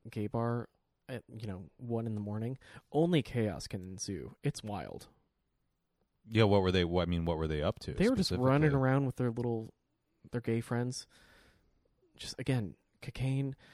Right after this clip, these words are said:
Speaker 1: We watched a four-person pile-up makeout in the D J booth.
Speaker 2: Oh, my God.
Speaker 1: I was like,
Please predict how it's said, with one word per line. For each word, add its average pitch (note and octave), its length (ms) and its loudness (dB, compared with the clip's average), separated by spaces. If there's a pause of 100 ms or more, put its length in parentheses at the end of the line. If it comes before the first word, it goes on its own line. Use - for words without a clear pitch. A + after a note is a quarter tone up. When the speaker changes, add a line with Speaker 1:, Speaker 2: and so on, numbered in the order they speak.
(320)
Speaker 1:
We B2+ 120 -2
watched B2+ 260 0
a A2 60 2
four-person B2+ 920 -2 (300)
pile-up A#2 580 -2
makeout B2 540 -2 (120)
in A#2+ 160 -4
the G#2 60 -4
D G#2+ 180 -4
J B2 200 0
booth. C3 500 -2 (180)
Speaker 2:
Oh, A2 120 -4
my C#2+ 200 -8
God. E2+ 360 -6
Speaker 1:
I C#3 60 -2
was C#3 120 0
like, B2+ 160 0